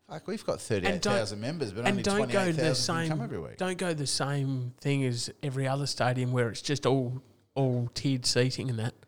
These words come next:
Speaker 2: Do
Speaker 1: Concrete jungle.
Speaker 2: Yeah, but do decks where, where you have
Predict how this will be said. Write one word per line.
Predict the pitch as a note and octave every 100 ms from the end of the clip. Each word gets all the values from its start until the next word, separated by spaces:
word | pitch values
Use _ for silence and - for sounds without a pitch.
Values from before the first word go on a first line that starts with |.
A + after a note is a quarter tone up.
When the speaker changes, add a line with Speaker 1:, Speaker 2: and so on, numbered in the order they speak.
| _ _ _ _ _
Speaker 2:
Do | - F#3
Speaker 1:
Concrete | F#3 - D2+ D2
jungle. | D#2+ D#2 C#2+ G#2+ -
Speaker 2:
Yeah, | E3 C#3+
but | D3 -
do | G3 F#3+
decks | C#3+ D3 C#3+ - -
where, | - C#3+ C#3 C3+ B2 - -
where | D3+
you | C3+ B2
have | C#3+ C3 B2+